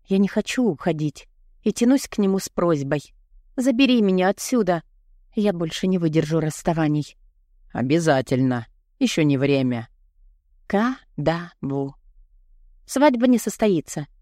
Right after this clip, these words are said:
Его мама звонит, пытаясь выяснить причину. Ведь кафе не вернёт залог. Да и она нашла подходящий вариант размена квартир.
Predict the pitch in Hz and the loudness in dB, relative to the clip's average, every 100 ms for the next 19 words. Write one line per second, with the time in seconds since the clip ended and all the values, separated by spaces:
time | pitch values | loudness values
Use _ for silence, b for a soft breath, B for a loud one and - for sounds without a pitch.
0 | _ _ 185 185 202 202 196 190 180 190 | _ _ -2 0 2 4 2 2 2 2
1 | 262 - - 156 151 151 165 165 151 165 | 0 -2 -6 -2 0 -2 -4 -4 -2 -4
2 | 147 - 170 - 180 160 151 _ _ _ | -4 -6 -8 -4 -4 -2 -6 _ _ _
3 | - 165 - - 156 - 170 170 180 185 | -4 -2 -2 -2 -2 0 -2 0 0 0
4 | 180 180 196 269 - _ _ - - 175 | 0 0 2 0 -2 _ _ -20 -4 0
5 | 180 185 226 381 180 - 151 - - 165 | 0 2 2 2 0 -2 -2 -2 -4 -2
6 | 165 160 - 160 160 170 175 175 165 190 | -2 -2 -2 -2 -2 -2 -2 -2 0 0
7 | 190 190 196 202 302 262 | 0 0 -2 -2 -2 -2